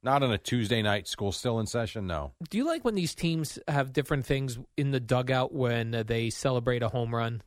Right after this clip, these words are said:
Speaker 2: They
Speaker 1: I
Speaker 2: get
Speaker 1: do. The
Speaker 2: Yeah.
Speaker 1: props?
Speaker 2: Yeah, the props.
Speaker 1: I do. I think it's fun.
Speaker 2: So I saw last night the Nationals, they have a George Washington wig.
Speaker 1: Mm-hmm.
Speaker 2: That's fun.
Speaker 1: I think it's great. Like Ohtani, they got, what is it, that crown or something
Speaker 2: Yeah.
Speaker 1: with the Angels? They got that,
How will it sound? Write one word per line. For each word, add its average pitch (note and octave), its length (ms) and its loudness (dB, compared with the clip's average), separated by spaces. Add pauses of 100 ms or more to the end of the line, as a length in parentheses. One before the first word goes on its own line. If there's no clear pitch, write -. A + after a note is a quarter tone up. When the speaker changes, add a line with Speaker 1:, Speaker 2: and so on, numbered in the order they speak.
Speaker 2:
They A2+ 100 -2
Speaker 1:
I B2+ 80 4
Speaker 2:
get C#3 60 6
Speaker 1:
do. A#2+ 240 4 (160)
The A#2 80 4
Speaker 2:
Yeah. - 80 6
Speaker 1:
props? D3+ 420 4 (140)
Speaker 2:
Yeah, D#3+ 140 4
the C#3+ 100 -2
props. C3+ 460 2
Speaker 1:
I E3 100 6
do. E3 160 4
I B2 60 2
think C#3 140 2
it's B2 100 -4
fun. F#2 340 0
Speaker 2:
So - 160 2
I E3 80 4
saw F3 300 2
last D#3+ 360 0
night D3 280 2
the C3 80 2
Nationals, C3 560 2
they B2 120 2
have B2 160 2
a A#2 120 2
George B2 280 0
Washington A2+ 600 -2
wig. F#2+ 240 -4
Speaker 1:
Mm-hmm. B2+ 300 2 (260)
Speaker 2:
That's E3+ 200 0
fun. F#2 320 -4
Speaker 1:
I D#3+ 60 2
think G3+ 140 2
it's - 100 -6
great. B3+ 420 0 (480)
Like D3 140 6
Ohtani, D#3 440 6
they A#2 100 4
got, B2 140 4
what C#3+ 120 0
is F#2 80 -10
it, - 20 -10
that G2 160 -4
crown C3+ 320 -2
or D3+ 80 -4
something D3+ 340 -2
Speaker 2:
Yeah. C3+ 180 4
Speaker 1:
with A#2 100 -4
the A#2+ 140 -4
Angels? C3+ 420 -2
They G#2+ 100 -4
got F#2+ 220 -4
that, A#2+ 300 2